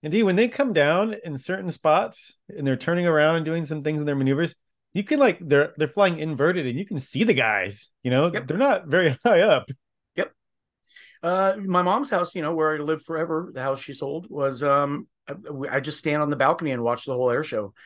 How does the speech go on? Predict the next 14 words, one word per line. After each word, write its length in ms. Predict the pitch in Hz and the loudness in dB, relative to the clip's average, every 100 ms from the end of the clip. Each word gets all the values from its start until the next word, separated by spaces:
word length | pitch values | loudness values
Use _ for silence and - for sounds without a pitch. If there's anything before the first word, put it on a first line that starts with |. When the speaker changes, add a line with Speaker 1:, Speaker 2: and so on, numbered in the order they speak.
| - - | -18 -6
Speaker 2:
and 120 | 123 | 0
they 100 | 135 | 0
would 140 | 147 | 0
fly 140 | 131 120 | -2 -2
right 300 | 110 131 139 | 0 -2 -2
over 180 | 120 | -6
the 80 | 120 | -4
house 220 | 113 135 | -2 -4
sometimes. 340 | - 117 113 101 | -4 -6 -8 -8
A 60 | |
couple 200 | - 147 | -6 -6
times 320 | 147 143 131 113 | -4 -6 -6 -8
every 280 | 135 131 | -8 -6
year 280 | 131 135 123 | -4 -4 -6